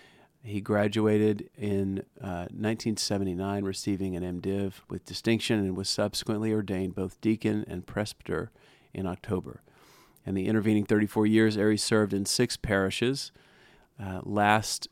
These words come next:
as interim dean of the Archdiocesan Cathedral in New York City, as well as parishes in Baltimore, New York,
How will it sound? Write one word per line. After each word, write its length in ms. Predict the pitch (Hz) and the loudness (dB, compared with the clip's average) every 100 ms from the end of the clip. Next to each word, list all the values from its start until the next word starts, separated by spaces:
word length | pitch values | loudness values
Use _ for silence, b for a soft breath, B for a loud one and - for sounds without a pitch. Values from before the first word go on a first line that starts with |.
| _ | _
as 540 | - 98 101 101 101 - 123 | -2 0 2 0 -2 -4 0
interim 380 | 110 107 101 | 4 4 2
dean 360 | 98 110 107 104 | 2 4 4 4
of 240 | - 98 | 0 -2
the 140 | 95 95 | 0 0
Archdiocesan 1000 | 101 101 - 98 98 98 - 98 98 101 | 0 -2 -2 0 0 0 -2 -4 -4 -6
Cathedral 540 | 98 107 101 104 95 | 0 0 2 0 2
in 100 | 101 | 0
New 80 | 98 | 0
York 180 | 95 - | 0 -2
City, 380 | - 101 113 131 b b b _ _ _ _ _ _ _ _ - 131 | 0 0 -2 -6 b b b _ _ _ _ _ _ _ _ -12 -6
as 120 | 113 | 2
well 220 | 113 113 | 6 6
as 80 | 107 | 6
parishes 500 | - 104 107 - 98 | 2 0 2 0 -2
in 100 | 98 | -2
Baltimore, 500 | 98 95 98 95 95 | -2 -2 -2 -4 -2
New 100 | 92 | -2
York, 460 | 90 90 95 - | -2 -4 -8 -12